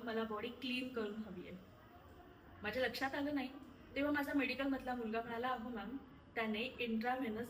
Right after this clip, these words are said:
ड्रग्ज टोचून घेतलेत आणि आता त्याला त्याची बॉडी क्लीन करून हवी आहे." माझं डोकं अक्षरशः सुन्न झालं. आणि त्यानंतर वरचेवर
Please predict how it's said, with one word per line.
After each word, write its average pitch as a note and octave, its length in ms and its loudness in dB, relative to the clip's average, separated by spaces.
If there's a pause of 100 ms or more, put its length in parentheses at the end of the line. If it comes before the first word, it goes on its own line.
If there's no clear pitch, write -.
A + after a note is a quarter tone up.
ड्रग्ज A3+ 380 -2
टोचून B3 300 -4
घेतलेत G#3 320 -4 (140)
आणि A#3 140 0
आता A3+ 180 0
त्याला G#3 220 -4
त्याची A3 200 -6
बॉडी G#3+ 220 -4
क्लीन A3 340 0
करून F#3+ 320 -2
हवी F#3 180 -6
आहे." - 200 -8 (960)
माझं G#3 260 0
डोकं G#3+ 220 0
अक्षरशः A#3+ 760 -2
सुन्न A3 340 -2
झालं. G#3 300 -2 (800)
आणि C4 200 4 (120)
त्यानंतर B3+ 580 4
वरचेवर A#3 600 2